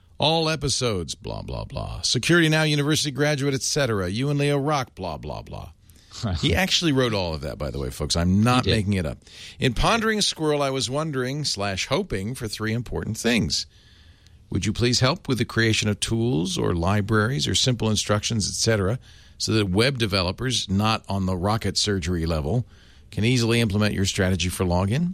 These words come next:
Speaker 1: Dumbing it down may be important for this to catch on like wildfire.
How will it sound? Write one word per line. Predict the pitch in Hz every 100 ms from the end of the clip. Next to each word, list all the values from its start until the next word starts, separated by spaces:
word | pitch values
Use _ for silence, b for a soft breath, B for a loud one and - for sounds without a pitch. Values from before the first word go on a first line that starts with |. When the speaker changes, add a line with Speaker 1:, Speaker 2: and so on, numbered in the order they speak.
| - -
Speaker 1:
Dumbing | 95 101
it | 98
down | 78 180 170 170
may | 147 117
be | 131
important | 139 - 196 160 151
for | 120
this | 110 -
to |
catch | - 123 -
on | 143 151
like | 165 156
wildfire. | 247 277 269 165 185 190 185 196 196